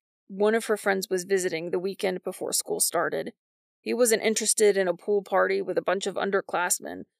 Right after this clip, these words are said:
but I guess he thought breaking and entering sounded fun."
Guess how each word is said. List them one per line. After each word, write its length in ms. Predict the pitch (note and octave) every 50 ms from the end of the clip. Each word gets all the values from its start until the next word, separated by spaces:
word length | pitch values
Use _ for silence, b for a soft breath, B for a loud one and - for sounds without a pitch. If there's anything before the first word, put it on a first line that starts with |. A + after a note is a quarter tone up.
| _ _ _ _ _ _
but 180 | E3+ F3+ - - -
I 140 | - G3
guess 220 | G3 G3 F#3+ F#3+ -
he 100 | - G#3
thought 260 | - G3+ E3 - G3+
breaking 360 | - G3+ G3+ G3 - G3 G3
and 100 | G3 G3
entering 360 | G#3+ B3 B3 - G3 F3+ E3
sounded 360 | - - - - C#3 - - -
fun." 320 | - D3+ - - -